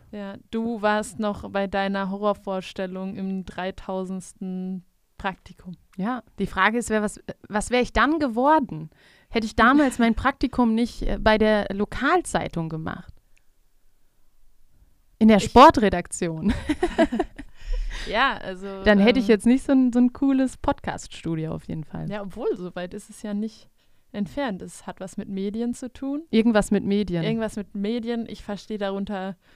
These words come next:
Speaker 1: Fluidmechanik, aber das ist ein anderes Thema.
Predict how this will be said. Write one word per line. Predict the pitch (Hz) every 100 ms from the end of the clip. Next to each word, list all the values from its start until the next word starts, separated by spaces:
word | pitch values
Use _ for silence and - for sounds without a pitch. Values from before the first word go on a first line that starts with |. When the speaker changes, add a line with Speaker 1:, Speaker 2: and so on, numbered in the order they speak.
| _ -
Speaker 1:
Fluidmechanik, | - 247 302 - 240 233 208 202 208 -
aber | 185 185 185
das | 185 202
ist |
ein | 185
anderes | 180 196 190 -
Thema. | 175 170 170